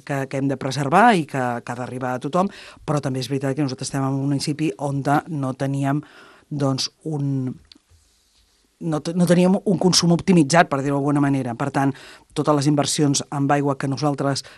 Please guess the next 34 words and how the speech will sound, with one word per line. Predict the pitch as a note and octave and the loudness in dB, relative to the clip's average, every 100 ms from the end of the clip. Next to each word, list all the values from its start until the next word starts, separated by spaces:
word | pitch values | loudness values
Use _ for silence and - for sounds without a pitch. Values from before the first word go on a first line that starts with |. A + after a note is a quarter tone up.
| - | -8
amb | C3 | -6
recursos | C3+ - - C3+ | -6 -4 -6 -2
propis, | D#3+ C#3+ D3 - - | -2 -2 -4 -6 -6
podíem | C#3 C#3+ C#3+ | -2 0 0
fer, | D#3+ E3+ - - - - | 2 0 -2 -18 -20 -10
doncs, | C#3+ C#3+ B2 | 0 0 2
ja | C3 | -2
les | B2+ B2+ | 0 -2
vam | C3+ | -2
posar | C#3+ C#3 | 0 -2
en | C3+ | -4
pressupost | C3+ B2 C#3+ G3 A#3+ - _ - _ - | -6 -8 -6 -2 -4 -6 _ -20 _ -12
i | C3 | -8
hem | C3 | -4
anat | C#3 C3 | -4 -2
fent | C#3 | -2
modificacions | C3+ C3+ C3 C#3 C3 | -2 -4 -4 -4 -4
de | C3+ | -6
pressupost. | C3 C3+ C3 - D3+ | -4 -4 -6 -6 -6
I | D3 | 0
ara, | D#3+ E3+ F3 | 2 4 2
doncs, | A3+ D#3+ C3 - | -2 -4 -6 -6
concretament, | C3+ C#3 C3+ C#3 D3+ E3 | -6 -6 -2 2 2 0
també | - B2+ D#3+ C3+ | -2 -2 -2 -2
des | B2+ A#2+ | -4 -6
de | B2+ | -6
la | B2 | -6
Diputació, | B2 C3+ C3 C3 G3+ G3 | -6 -6 -6 -2 0 0
perquè | B2+ | -2
recordem | A#2+ A#2+ B2 C3+ | -6 -6 -6 -4
que | D3 | -4
ja | C3+ | -2
havíem | C3+ | -4
tingut | C3+ C3+ C3+ | -4 -6 -8